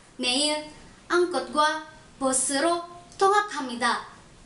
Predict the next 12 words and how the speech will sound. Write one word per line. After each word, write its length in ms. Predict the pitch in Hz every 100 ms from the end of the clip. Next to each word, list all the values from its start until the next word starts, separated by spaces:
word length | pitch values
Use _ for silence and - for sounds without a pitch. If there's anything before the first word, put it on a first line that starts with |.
| - - - - - - - - - -
매우 500 | 247 262 277 277 277 - - - - -
힘들고 880 | - 427 427 381 320 262 262 - - - - - - -
피곤하지만 1000 | 359 370 381 302 277 233 233 294 - - - - - - - - - 233
고향에 480 | 294 349 339 330
계신 540 | 262 240 302 320 320 311 - - -
부모님과 840 | 330 339 262 233 240 285 294 294 - - - - -
동생을 680 | 254 247 254 320 311 311 311
생각하며 880 | 311 403 392 381 233 254 294 302 - - - - -
즐거운 520 | - 381 311 311 320 320
마음으로 580 | 233 240 240 285 339 339 - - - -
학교에 520 | 403 415 381 392 392
다닙니다. 680 | 220 240 269 226 233 220